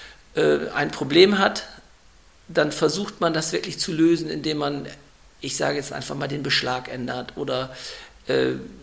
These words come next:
ja, das Pferd vielleicht einfach mal auf die Weide stellt oder dass das Pferd auch Zeit hat zu regenerieren. <clears throat> Ich glaube, das ist sehr, sehr wichtig. Und, äh, man hört es immer wieder raus, also das Pferd ist hier schon wichtig bei uns in unserem,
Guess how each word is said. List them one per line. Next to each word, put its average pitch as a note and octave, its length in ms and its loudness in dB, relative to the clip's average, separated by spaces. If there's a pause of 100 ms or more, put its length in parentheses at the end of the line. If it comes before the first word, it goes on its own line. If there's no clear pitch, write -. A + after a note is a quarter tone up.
(300)
ja, D3+ 220 4
das C#3 180 -2
Pferd - 180 2
vielleicht C#3+ 480 -2
einfach C#3+ 300 -4
mal C#3+ 180 2
auf C#3+ 160 -2
die C#3 160 -6
Weide C3+ 260 2
stellt C#3 460 0
oder C3 420 -4 (280)
dass D#3+ 180 0
das D#3 140 0
Pferd F3 180 4
auch D#3+ 240 0 (180)
Zeit D#3+ 440 2
hat D#3 180 -4 (120)
zu - 160 2
regenerieren. C#3+ 680 0 (840)
<clears throat> G#3+ 260 10
Ich F#3+ 100 2
glaube, D#3+ 200 10
das D#3+ 160 4
ist C#3+ 120 2
sehr, C#3 140 6
sehr C3 180 2
wichtig. - 320 -6
Und, C3+ 240 -6
äh, - 40 -12 (500)
man D3+ 260 4
hört E3 220 6
es - 340 0
immer D3+ 220 4
wieder C#3+ 160 4
raus, C#3 340 4
also C#3+ 160 -2
das C#3 140 2
Pferd D#3+ 220 6
ist E3+ 140 0
hier E3 140 4
schon D#3+ 280 2
wichtig - 320 -4
bei - 80 -8
uns - 200 -8
in - 100 -10
unserem, A#2 320 -8